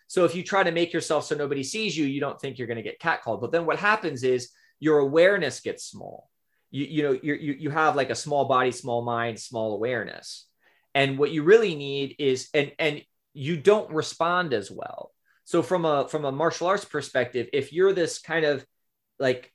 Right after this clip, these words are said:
um, hunched over, contracted, um, diminished, uh, shape, you're not gonna move as, as easily 'cause your body isn't set up to do that.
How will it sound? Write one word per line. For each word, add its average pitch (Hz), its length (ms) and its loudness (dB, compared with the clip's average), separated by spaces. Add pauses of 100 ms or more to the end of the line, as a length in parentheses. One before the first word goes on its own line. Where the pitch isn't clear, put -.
(120)
um, 113 440 0 (160)
hunched - 580 -2
over, 131 760 2 (480)
contracted, 139 1200 2 (340)
um, 117 460 -4 (800)
diminished, 156 680 -2 (1000)
uh, 117 320 0 (120)
shape, 135 460 0 (760)
you're 170 180 2
not 233 180 -2
gonna 170 180 0
move 160 400 -2
as, 135 260 0 (120)
as 120 400 -2
easily - 500 -10 (600)
'cause 151 200 0
your 165 100 0
body 170 500 2
isn't 147 300 -8
set 147 260 2
up - 220 -4
to 127 100 -8
do 202 220 -8
that. - 220 -6